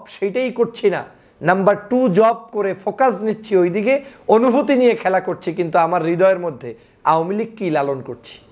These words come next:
সে কারণে বলছি চেতনাকে সবার আগে জাগ্রত করতে হবে। যদি সত্যি আমার আদর্শ থাকে বাংলাদেশের মানুষের আবেগ অনুভূতি নিয়ে রাজনীতি করার,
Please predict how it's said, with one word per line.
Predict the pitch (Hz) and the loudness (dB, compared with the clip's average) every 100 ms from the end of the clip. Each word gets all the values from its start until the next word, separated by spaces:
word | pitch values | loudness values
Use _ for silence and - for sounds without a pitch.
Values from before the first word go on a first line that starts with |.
| _ - - - | _ -20 -16 0
সে | 165 | 2
কারণে | 180 202 214 | 4 4 2
বলছি | 196 180 - 240 - - - - | 2 2 2 0 -2 -20 -20 -4
চেতনাকে | - 202 220 208 208 | 2 4 4 2 0
সবার | 196 190 190 | 2 4 4
আগে | 185 160 | 2 2
জাগ্রত | 151 165 156 170 | 2 2 2 -2
করতে | 151 156 - | -2 -4 0
হবে। | 139 117 113 - _ _ - - - - | 0 -2 -6 -12 _ _ -20 -20 -20 -4
যদি | 131 185 202 | 2 4 4
সত্যি | - 233 226 254 233 | 2 0 2 2 4
আমার | 208 190 | 2 0
আদর্শ | 185 208 226 | -2 -2 -4
থাকে | 196 190 - - - _ _ _ - | -6 -6 -8 -12 -20 _ _ _ 0
বাংলাদেশের | 139 180 180 185 226 190 | 2 4 2 2 2 2
মানুষের | 175 190 - 220 | 0 0 0 2
আবেগ | 180 185 185 | 2 0 -4
অনুভূতি | 185 180 190 | -4 -6 -4
নিয়ে | 208 202 | 0 2
রাজনীতি | 190 175 180 190 | 2 0 -2 -8
করার, | 185 202 | -2 -2